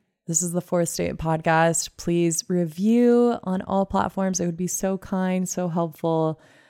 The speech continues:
If you're wanting to go deeper into this,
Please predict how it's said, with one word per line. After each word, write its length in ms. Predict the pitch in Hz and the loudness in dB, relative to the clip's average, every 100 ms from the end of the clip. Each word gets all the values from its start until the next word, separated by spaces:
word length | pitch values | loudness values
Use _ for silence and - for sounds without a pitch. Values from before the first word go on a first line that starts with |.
| _ _ _ _ _ - | _ _ _ _ _ 0
If 160 | 196 | 2
you're 160 | 220 247 | 6 8
wanting 300 | 233 247 269 | 8 6 4
to 80 | - | 6
go 140 | 311 | 4
deeper 340 | 226 180 175 185 | 4 0 2 2
into 280 | 175 175 | 2 2
this, 460 | 180 185 214 - | 4 6 6 2